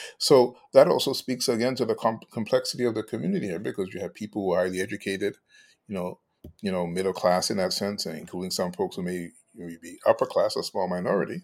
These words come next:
perhaps, right? But, you know, the vast majority was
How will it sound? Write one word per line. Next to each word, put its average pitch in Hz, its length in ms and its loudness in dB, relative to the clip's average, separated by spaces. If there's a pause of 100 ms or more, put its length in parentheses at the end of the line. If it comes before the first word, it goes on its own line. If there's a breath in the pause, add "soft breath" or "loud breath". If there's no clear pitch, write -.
perhaps, - 400 -4
right? 120 180 -8 (540 loud breath)
But, 131 240 6 (320)
you 139 80 0
know, 127 260 0 (380)
the 113 100 2
vast 123 720 4
majority 117 800 0 (680)
was 107 300 2